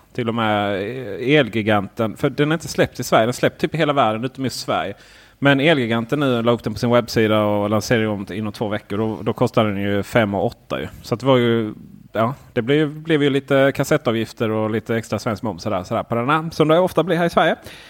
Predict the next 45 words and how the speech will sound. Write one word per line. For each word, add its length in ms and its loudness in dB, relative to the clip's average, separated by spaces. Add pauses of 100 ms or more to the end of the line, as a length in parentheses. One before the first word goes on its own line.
(360)
Eh, 300 0
och, 280 0
eh, 320 2
jag 100 -2
menar, 180 0
den 180 2
är 100 2
ju 120 -2
den 180 0
telefonen 440 0
som 100 -6
antagligen, 440 0
det 80 0
känner 220 0
man 80 2
ju 60 4
av 80 0
redan 220 2
nu, 140 -4
det 100 2
är 40 6
ju 60 4
den 140 2
telefonen 400 0
som 280 -4 (460)
kommer 200 0
dominera 600 0 (1040)
segmentet 760 0
upp 220 -4
till 100 -4
sex 220 -4
tusen. 380 -6 (460)
Den 120 2
är 60 4
vrålsnabb. 580 2
Den 140 4
har 260 6
en, 160 -2
eh, 720 0
eh, 60 0
Huaweis 440 4
senaste 440 -2
processor, 560 0 (140)
vilket 280 -4
betyder 460 0